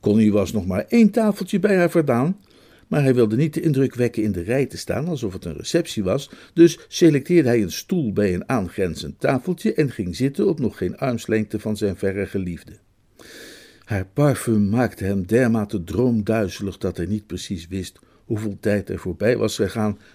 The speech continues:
voor het moment dat tante Page een eind maakte aan de toenaderingen van die arme Teddy Pringleglass ten opzichte van haar nichtje. "Jij moest maar eens teruggaan naar de keuken"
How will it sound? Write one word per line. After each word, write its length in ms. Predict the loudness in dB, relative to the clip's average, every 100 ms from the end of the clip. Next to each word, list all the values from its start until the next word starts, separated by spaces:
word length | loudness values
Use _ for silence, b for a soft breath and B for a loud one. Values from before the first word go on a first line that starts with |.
| b
voor 300 | 0 4 4
het 120 | 2
moment 460 | 0 2 0 -2 -4
dat 260 | -6 -6
tante 320 | -6 -6 -4 -6
Page 520 | -2 -2 -4 -10 -8
een 160 | -8
eind 320 | -2 -2 -2 -2
maakte 380 | -4 -4 -6
aan 100 | -6
de 140 | -8 -6
toenaderingen 680 | -2 0 0 0 -2 -2 -2
van 140 | -2
die 160 | -2 -2
arme 340 | -2 0 -4
Teddy 280 | 0 0 0
Pringleglass 720 | 2 2 4 0 2 2 0 B B
ten 140 | -2 0
opzichte 400 | 0 -2 -4 -4
van 180 | -2
haar 140 | -2 -2
nichtje. 380 | -2 -6 -16 -18 _ _ _ _ _ b b b b b
"Jij 240 | 6 8 8
moest 300 | 4 4 4
maar 140 | 4
eens 260 | 4 0 2
teruggaan 560 | 2 2 4 4 4
naar 220 | 4 4
de 140 | 2 10
keuken" 400 | 12 10 6